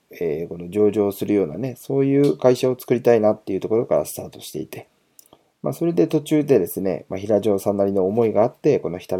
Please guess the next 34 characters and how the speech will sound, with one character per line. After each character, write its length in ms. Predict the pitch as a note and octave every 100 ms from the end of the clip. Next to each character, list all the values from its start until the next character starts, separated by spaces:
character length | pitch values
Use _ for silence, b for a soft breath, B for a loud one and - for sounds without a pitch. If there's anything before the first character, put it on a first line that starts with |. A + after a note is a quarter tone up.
| F#2+
地 40 |
社 160 | D#2+ G2
長 200 | F#2+ F2
さ 120 | -
ん 60 | -
っ 20 |
て 160 | - E2
い 40 |
う 40 | D2+
と 100 | -
こ 160 | F2 -
ろ 40 |
ね、 120 | C#3 C#3+ b b b b
こ 100 | F#2
の 200 | F2 E2+ -
ラ 120 | G#2
イ 60 |
フ 120 | F#2 F#2
ス 80 |
タ 100 | -
イ 60 | B2+
ル 140 | D3
を 60 | G#2+
追 220 | - G#2
求 140 | F#2+ F2
す 120 | -
る 100 | E2
よ 60 | D#2+
う 20 |
に 120 | C#2
な 100 | -
っ 40 | -
た 140 |
っ 40 | -